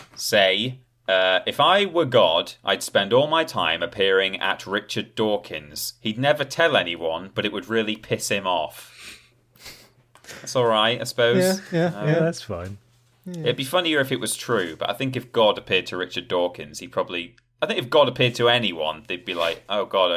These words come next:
Speaker 1: okay, I better,
Speaker 3: Yeah, they'd probably have a change of heart, I would have thought.
Speaker 1: better change my ways rather than just keep up this pretense."
Speaker 3: <laughs>
Speaker 1: Um,
Speaker 3: "Oh God, you're not real. Go away."
Speaker 1: Yeah.
Speaker 3: <laughs> I don't think anyone would say that.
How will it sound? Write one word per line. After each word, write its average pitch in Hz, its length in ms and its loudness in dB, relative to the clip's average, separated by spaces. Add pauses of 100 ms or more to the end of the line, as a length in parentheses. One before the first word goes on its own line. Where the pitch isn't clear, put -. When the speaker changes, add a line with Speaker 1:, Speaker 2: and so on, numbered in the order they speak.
Speaker 1:
okay, 82 180 -2
I 80 40 -4
better, 90 200 -2
Speaker 3:
Yeah, 87 60 0
they'd - 260 -6
probably 139 220 -4
have 113 100 -2
a 110 40 -8
change 117 260 -2
of 110 100 -4
heart, 101 340 -8
I 104 40 -8
would 90 100 -10
have 87 100 -14
thought. - 180 -16
Speaker 1:
better 131 120 -4
change 131 400 0
my 123 140 2
ways 101 520 2
rather 95 220 2
than 92 220 -12
just - 240 -6 (340)
keep 131 300 2
up 117 180 4
this 107 140 -2
pretense." - 840 -4
Speaker 3:
<laughs> - 40 -16 (460)
Speaker 1:
Um, 87 240 0
Speaker 3:
"Oh 185 300 4
God, 156 260 2
you're 143 120 4
not 151 260 0
real. 131 540 2
Go 123 280 4
away." 120 640 2 (140)
Speaker 1:
Yeah. 104 440 0 (260)
Speaker 3:
<laughs> - 80 -14 (200)
I 120 60 -8
don't 117 140 -4
think 113 100 -2
anyone 104 300 -4
would 92 140 -12
say 92 220 -12
that. 87 180 -16